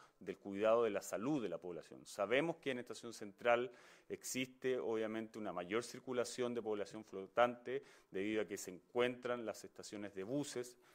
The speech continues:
interregionales. Sabemos que tiene una gran cantidad también de población flotante, de comercio, y todas esas consideraciones son consideradas, son tomadas en cuenta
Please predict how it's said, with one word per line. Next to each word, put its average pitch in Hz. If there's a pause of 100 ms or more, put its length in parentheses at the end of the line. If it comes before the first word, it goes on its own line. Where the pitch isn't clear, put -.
interregionales. 117
Sabemos 107 (280)
que -
tiene 101
una 95
gran 104
cantidad 110
también 107 (360)
de 98
población 95
flotante, 113
de 101
comercio, 117 (280)
y 117
todas 208
esas 196
consideraciones 147 (180)
son 175 (160)
consideradas, 127
son 120
tomadas 127
en 120
cuenta 117